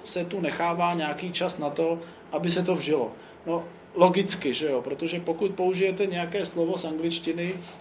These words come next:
a v českém textu a hned ho počeštíte, tak, eh, ten člověk nebude schopen si rekonstruovat tu jeho původní podobu, takže s tím se čeká, jo? Slovo, já nevím, eh, eh,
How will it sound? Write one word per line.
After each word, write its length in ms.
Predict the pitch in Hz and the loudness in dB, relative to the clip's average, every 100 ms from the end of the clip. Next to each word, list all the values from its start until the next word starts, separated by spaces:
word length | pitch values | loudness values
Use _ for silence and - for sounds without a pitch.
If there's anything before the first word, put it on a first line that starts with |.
| - | -6
a 100 | 170 | -4
v 100 | - | -2
českém 380 | - 175 - 190 | -2 -2 0 -2
textu 340 | 175 - - | -2 -2 4
a 80 | 175 | 6
hned 260 | 143 165 170 | 6 2 2
ho 120 | 175 | 2
počeštíte, 840 | 165 143 175 - 151 - 151 156 180 - - - | 2 0 -2 -4 -6 -4 -2 -2 -4 -12 -18 -2
tak, 300 | 156 - 160 | -2 4 8
eh, 180 | 151 156 - | 8 6 0
ten 160 | 170 | -2
člověk 400 | 170 165 160 175 170 - - 151 | 0 0 0 0 -4 -10 -12 0
nebude 340 | 147 160 180 | 0 4 4
schopen 380 | - 170 175 180 | 4 2 0 0
si 140 | 190 | 2
rekonstruovat 640 | 170 165 175 - 180 175 170 | 4 2 0 0 2 2 2
tu 100 | 170 | 4
jeho 180 | 165 170 | 4 2
původní 400 | 147 143 156 165 | -2 -2 -2 -2
podobu, 380 | 139 139 135 | 0 0 0
takže 300 | 110 120 139 | -2 -2 0
s 80 | 139 | 0
tím 240 | - 160 156 | 0 -4 -4
se 140 | 170 | -2
čeká, 480 | 165 127 123 101 - | -2 0 2 2 -2
jo? 260 | 131 131 185 - - - | -6 -4 -4 -8 -16 -14
Slovo, 460 | - 185 202 220 202 165 151 | -4 2 4 4 0 -4 -6
já 120 | 160 | -4
nevím, 260 | 175 180 160 | -2 -2 -2
eh, 40 | 151 135 135 131 139 | 0 0 0 -2 -4
eh, 280 | 139 - | -4 -10